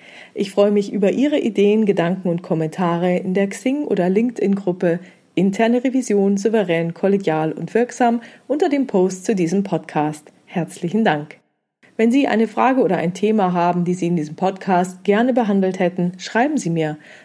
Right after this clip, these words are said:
per Mail an info at puhani dot com oder Sie nutzen eines der Kontaktformulare auf meiner Webpage w w w puhani dot com.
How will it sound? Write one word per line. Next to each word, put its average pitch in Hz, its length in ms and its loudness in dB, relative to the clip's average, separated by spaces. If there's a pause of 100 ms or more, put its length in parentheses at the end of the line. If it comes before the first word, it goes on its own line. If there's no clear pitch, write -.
(120)
per 208 180 2 (180)
Mail 185 400 2 (240)
an 170 300 0
info 320 260 0
at - 220 -2
puhani 170 400 0
dot 160 200 -6
com 220 380 0 (400)
oder 294 240 4
Sie 302 100 0
nutzen 202 480 0
eines 175 240 -2
der 202 140 0
Kontaktformulare 190 1080 0
auf 240 240 -2
meiner 247 220 0
Webpage 185 640 0
w 202 220 2
w 254 120 2
w 202 200 4
puhani 175 440 0
dot 190 240 -2
com. - 380 -4